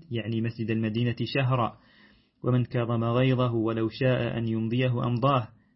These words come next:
ملأ الله قلبه يوم القيامة رضا،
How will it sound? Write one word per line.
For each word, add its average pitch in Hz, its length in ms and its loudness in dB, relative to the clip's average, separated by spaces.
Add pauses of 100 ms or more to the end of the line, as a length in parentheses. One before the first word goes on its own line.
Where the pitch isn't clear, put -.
(140)
ملأ 120 460 0
الله 113 520 0
قلبه 113 540 -2
يوم 117 220 2
القيامة 110 580 -2
رضا، 110 540 0